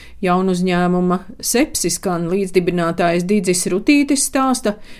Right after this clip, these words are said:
ka šobrīd izstrādā jaunu ierīci, ar kuras palīdzību medicīnas personāls intensīvās terapijas nodaļās varēs agrīni konstatēt sepses iestāšanos pacientiem.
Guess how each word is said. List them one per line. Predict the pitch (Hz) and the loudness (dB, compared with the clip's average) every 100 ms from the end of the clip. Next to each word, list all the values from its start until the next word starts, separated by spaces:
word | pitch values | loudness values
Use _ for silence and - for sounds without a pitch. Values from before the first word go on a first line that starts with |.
| - | -8
ka | 190 | -6
šobrīd | 185 302 349 302 254 | 0 2 4 4 4
izstrādā | 262 208 160 160 165 | 0 2 0 2 0
jaunu | 175 196 180 196 | 2 0 2 2
ierīci, | 320 302 226 214 170 | 4 4 2 0 -4
ar | - | -2
kuras | 170 - | -4 -2
palīdzību | 311 294 202 196 190 180 180 196 | 2 2 4 4 4 2 -4 -4
medicīnas | 214 302 302 294 277 | 2 4 4 0 0
personāls | 269 277 262 240 190 185 | 0 0 2 2 2 0
intensīvās | 185 202 196 160 180 160 160 175 | -2 0 0 -2 -2 0 -2 -2
terapijas | 170 - 165 165 | -2 0 -2 0
nodaļās | 262 302 247 220 196 - - - - | 0 2 2 2 0 -4 -12 -16 -2
varēs | 208 170 165 214 | 2 2 2 2
agrīni | 254 311 302 240 | 4 4 4 2
konstatēt | 226 247 254 208 190 180 | 2 0 -2 0 0 0
sepses | - 226 - 240 214 202 | 0 0 0 -2 0 0
iestāšanos | 190 180 170 - 165 170 | 0 0 0 0 -4 -4
pacientiem. | - - 185 160 156 165 160 175 | -4 -2 -2 -2 0 -2 0 -4